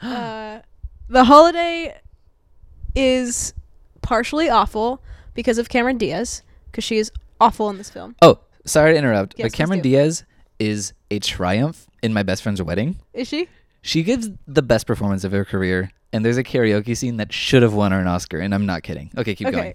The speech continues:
Speaker 1: okay. Um, uh, anyway, so she is atrocious and just
Speaker 2: <laughs>
Speaker 1: horrible, but everything else about this movie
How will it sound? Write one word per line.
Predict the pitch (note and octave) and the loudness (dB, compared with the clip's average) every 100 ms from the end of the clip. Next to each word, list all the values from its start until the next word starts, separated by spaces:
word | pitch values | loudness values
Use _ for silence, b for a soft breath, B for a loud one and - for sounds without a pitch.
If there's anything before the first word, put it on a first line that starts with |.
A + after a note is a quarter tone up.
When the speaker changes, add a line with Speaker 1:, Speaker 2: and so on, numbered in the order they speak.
| - | -12
Speaker 1:
okay. | C4 B3+ G3+ - b b - | -8 -6 -8 -12 b b -4
Um, | B3+ B3 A3+ G#3+ G#3+ - _ _ _ _ _ - | 0 0 -2 -6 -12 -20 _ _ _ _ _ -2
uh, | A3+ G3+ - | -2 0 2
anyway, | C#4+ C#4 A3+ G#3 | 4 6 4 2
so | - C4 A#3 A3+ A3+ - _ - | 2 4 6 4 0 -4 _ -6
she | - D4 D#4+ | 2 4 6
is | D4 - _ - | 4 -2 _ -6
atrocious | - - - A#3+ A#3+ - F#3+ A3 - - - | -4 -2 4 6 6 4 0 -2 -8 -10 -4
and | A3+ A3 | -2 -2
just | A#3 A3+ - | -2 -2 0
Speaker 2:
<laughs> | - F#3 C#4 - _ _ _ _ _ - - | -2 -2 -10 -16 _ _ _ _ _ -20 -20
Speaker 1:
horrible, | - - C4 B3 G#3 G3 F#3+ _ _ _ - | -14 0 2 2 0 -8 -12 _ _ _ -8
but | B3+ - | -6 -2
everything | B3 B3+ C#4+ E4+ D#4+ | -4 -4 -8 -8 -8
else | A3 A#3+ | -12 -10
about | A#3+ A3 | -8 -8
this | A3 A3+ | -10 -14
movie | G#3 G#3+ A#3+ C#4 | -14 -12 -12 -12